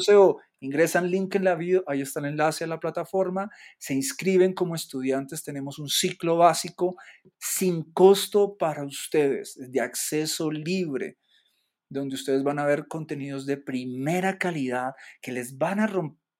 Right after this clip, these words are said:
les van a estallar la cabeza en su relación con el mundo. O sea, esto ya no son ficciones, esto es <laughs> un contenido concreto, probado, testeado, responsable, para empezar a relacionar, relacionar desde la realidad concreta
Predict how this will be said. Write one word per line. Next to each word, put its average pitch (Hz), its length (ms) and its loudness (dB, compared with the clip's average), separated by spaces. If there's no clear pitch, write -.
les 139 180 -4
van 180 160 2
a 240 40 6
estallar 185 360 0
la 180 100 0
cabeza 156 480 -2
en 147 140 -8
su 143 160 -6
relación 165 680 0
con 196 160 -2
el 151 120 -4
mundo. 135 320 -2
O - 20 -6
sea, 120 160 0
esto 139 220 -6
ya 170 160 6
no 185 80 2
son 180 260 0
ficciones, 156 640 2
esto 139 260 0
es 165 220 2
<laughs> - 160 -4
un 175 80 -6
contenido 170 680 4
concreto, 165 960 4
probado, 160 840 6
testeado, 160 880 4
responsable, 143 1080 -2
para 127 160 -4
empezar 131 420 -2
a 190 60 2
relacionar, 165 480 0
relacionar 135 380 -4
desde 170 420 6
la 160 140 0
realidad 139 500 0
concreta 151 640 -2